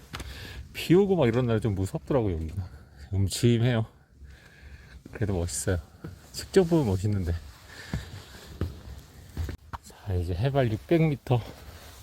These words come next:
시작되는 곳입니다. 확실히 관음사 코스의 이 탐라 계곡이 너무 멋있죠. 내려가 보고 싶잖아요. 내려가면 안 되는데.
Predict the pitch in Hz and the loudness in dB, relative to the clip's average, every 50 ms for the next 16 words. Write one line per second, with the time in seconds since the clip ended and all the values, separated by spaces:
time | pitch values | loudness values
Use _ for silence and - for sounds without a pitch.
0 | - - - - - - - - - - - - - - - - 160 156 165 151 | -16 -16 -16 -14 -10 -8 -8 -8 -8 -10 -16 -20 -18 -14 -8 -4 0 2 2 2
1 | - - 151 139 131 123 101 95 - - 101 92 80 98 87 - - - - - | 0 -2 -2 0 2 2 0 0 0 0 0 0 0 0 -2 -4 -8 -14 -16 -18
2 | - - - - - - - - - - - - - - - - - - - - | -20 -20 -20 -16 -14 -14 -12 -10 -12 -12 -12 -12 -12 -14 -16 -18 -20 -20 -20 -20
3 | - - - - - - - - - - - - - - - - - - - - | -20 -20 -20 -20 -20 -20 -20 -20 -20 -20 -20 -20 -20 -20 -20 -20 -20 -20 -20 -20
4 | _ _ _ _ _ _ _ _ _ _ - - - - - 185 175 180 175 165 | _ _ _ _ _ _ _ _ _ _ -20 -16 -12 -4 -2 0 4 6 6 6
5 | 156 139 - - 120 131 151 143 151 156 - - 143 127 - - 139 127 117 - | 6 4 2 0 0 2 2 0 0 -2 -2 -2 -4 -4 -2 -2 -2 -2 -2 -4
6 | - - - 180 190 196 190 180 185 175 160 151 143 113 104 104 90 82 85 85 | -6 -6 -4 -2 -2 -2 -2 -2 -2 -2 -2 -2 0 0 0 0 0 -2 -4 -4
7 | - - - - 85 71 - - - - 101 92 117 131 170 175 175 151 135 117 | -8 -10 -10 -10 -10 -10 -10 -14 -6 -4 2 4 6 6 6 4 2 0 0 -2
8 | 104 - - - 104 92 85 110 156 202 185 135 92 85 - _ _ _ _ _ | -4 -6 -6 -6 -4 -2 -2 -2 -2 -2 -4 -4 -4 -6 -10 _ _ _ _ _
9 | _ _ _ _ _ _ _ _ _ _ _ _ _ _ _ _ _ _ _ - | _ _ _ _ _ _ _ _ _ _ _ _ _ _ _ _ _ _ _ -2
10 | 117 104 104 110 107 92 87 90 90 98 92 90 82 87 101 143 170 196 | 0 0 2 2 0 -2 -2 -2 -2 -2 -4 -4 -4 -2 -2 -2 -2 -4